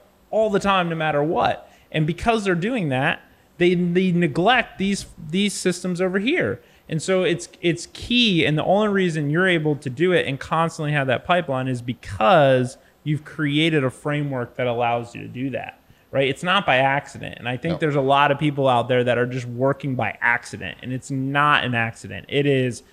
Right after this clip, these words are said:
Speaker 1: "I have this, this, this, this, this, and I focus on this right now. Oh, I need that. Okay, I'm gonna,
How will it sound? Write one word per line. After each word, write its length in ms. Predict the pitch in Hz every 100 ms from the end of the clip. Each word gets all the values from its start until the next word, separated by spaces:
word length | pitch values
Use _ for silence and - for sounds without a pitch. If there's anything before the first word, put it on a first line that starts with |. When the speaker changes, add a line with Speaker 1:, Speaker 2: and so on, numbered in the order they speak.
| _ _ -
Speaker 1:
"I 180 | 123
have 300 | 123 127 117
this, 220 | 170 214 -
this, 300 | 165 175 170
this, 280 | 151 147
this, 340 | - 143 139 -
this, 440 | 120 107 - - _ _ _
and 120 | - 117
I 100 | 117
focus 420 | - 185 180 185
on 140 | 165
this 200 | 165 160
right 180 | 165 160
now. 240 | 160 160 -
Oh, 260 | 175 - -
I 80 | 143
need 180 | 156
that. 240 | 156 185 175
Okay, 280 | 160 190 175
I'm 140 | 160
gonna, 200 | 160